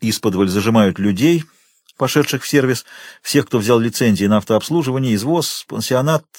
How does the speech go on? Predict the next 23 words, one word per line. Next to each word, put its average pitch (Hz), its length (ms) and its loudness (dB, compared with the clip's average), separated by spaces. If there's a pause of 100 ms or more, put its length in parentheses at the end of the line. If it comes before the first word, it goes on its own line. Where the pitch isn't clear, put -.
(120)
Было 104 380 -4
множество 101 540 0
откликов. 98 800 -6
Высшее 131 560 -4
счастье 110 560 -2
для 90 140 -4
репортёра, 110 500 0
когда 104 240 -2
его 107 160 4
работа 110 340 0
вызывает 98 380 -2
поток 98 280 -6
писем. 143 340 -4 (840)
И 143 140 2
хотя 151 320 2
этот 147 240 4
хирург 147 360 4
был 117 140 0
совершенно 131 380 0
не 120 100 0
согласен 156 400 0
со 117 140 -2
мною, 82 300 -4